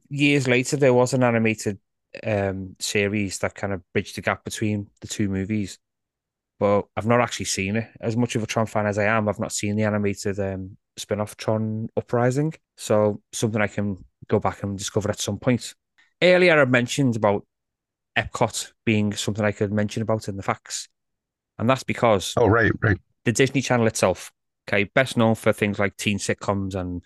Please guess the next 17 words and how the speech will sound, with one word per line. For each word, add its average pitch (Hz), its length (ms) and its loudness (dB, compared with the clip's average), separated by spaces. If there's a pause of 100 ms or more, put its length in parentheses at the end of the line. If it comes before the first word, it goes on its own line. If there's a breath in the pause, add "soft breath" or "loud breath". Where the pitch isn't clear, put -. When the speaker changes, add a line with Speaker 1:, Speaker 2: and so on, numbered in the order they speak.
(160 soft breath)
Speaker 1:
shows 98 320 2
like 95 160 0
Hannah 98 220 -4
Montana 98 720 -2
and 87 240 -4 (340)
High 117 120 0
School 113 200 0
Musical 107 340 0
and 95 100 -2
so 131 200 6
on. 82 120 2 (220)
When 120 160 4
it - 100 2
launched 135 440 2
in 110 100 2
nineteen 107 320 0
eighty-three, 90 560 -6